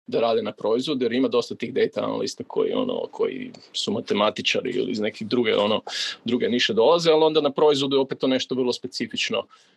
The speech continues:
e, šta se može raditi i, znaš, ono, kako oni mogu u-, funkcionirati unutar jednog produkt okruženja. Mislim da onak taj neki big to se-,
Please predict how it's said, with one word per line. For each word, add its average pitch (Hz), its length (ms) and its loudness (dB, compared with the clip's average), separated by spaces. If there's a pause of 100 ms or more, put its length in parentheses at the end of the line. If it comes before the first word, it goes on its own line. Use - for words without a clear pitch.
(140)
e, 98 40 -4 (120)
šta 113 200 0
se - 160 -6
može 107 260 -2
raditi 131 440 0
i, 110 800 -4
znaš, 110 240 -2
ono, 101 100 -2 (120)
kako 117 280 0
oni 113 160 2
mogu 110 300 -2
u-, 104 340 -2 (480)
funkcionirati 120 640 2
unutar 117 260 2
jednog 110 280 0
produkt 107 360 2
okruženja. 95 600 -2 (680)
Mislim 123 300 -2
da 117 120 6
onak 117 240 2
taj 120 180 4
neki 120 240 0
big 127 240 0
to 123 100 -6
se-, 117 220 0